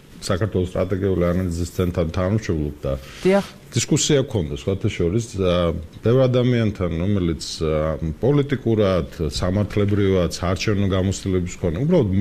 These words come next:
Speaker 1: მივდივართ დასკვნამდე, რომ თუ ხელისუფლებაში არ ახარ, არჩევნების მოგების შანსი საქართველოში უბრალოდ არ აქვს. აი, იმდენად სისტემა შექმნილია და მთავარი,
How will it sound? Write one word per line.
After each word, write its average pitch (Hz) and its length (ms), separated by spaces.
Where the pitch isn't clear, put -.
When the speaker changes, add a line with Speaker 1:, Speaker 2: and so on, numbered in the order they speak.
Speaker 1:
მივდივართ 98 580
დასკვნამდე, 85 600
რომ 73 200
თუ - 240
ხელისუფლებაში 117 880
არ 120 160
ახარ, - 240
არჩევნების 92 480
მოგების 85 420
შანსი - 440
საქართველოში 110 640
უბრალოდ 101 260
არ 95 180
აქვს. - 260
აი, 151 200
იმდენად 160 560
სისტემა 131 600
შექმნილია 104 680
და 73 100
მთავარი, 90 600